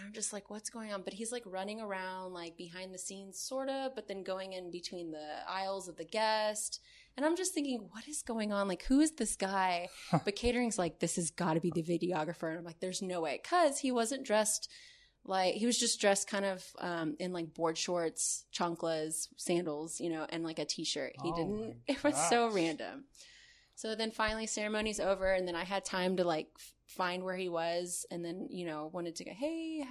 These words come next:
Speaker 1: my name's Tara, I'm the coordinator. You know, I saw that you were walking around.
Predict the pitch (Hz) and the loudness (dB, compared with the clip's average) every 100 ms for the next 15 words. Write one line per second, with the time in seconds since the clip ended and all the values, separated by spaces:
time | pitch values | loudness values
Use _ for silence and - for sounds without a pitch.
0 | - 226 240 254 - 247 247 247 247 240 | -6 -4 -4 -2 -2 0 -2 -2 -2 -2
1 | 233 233 233 226 226 214 185 180 180 - | -2 -4 -4 -4 -6 -8 -10 -10 -8 -4
2 | 190 - 202 202 202 202 190 185 196 190 | -2 2 0 0 -2 0 0 -2 -2 -2
3 | 185 180 180 | -2 -4 -6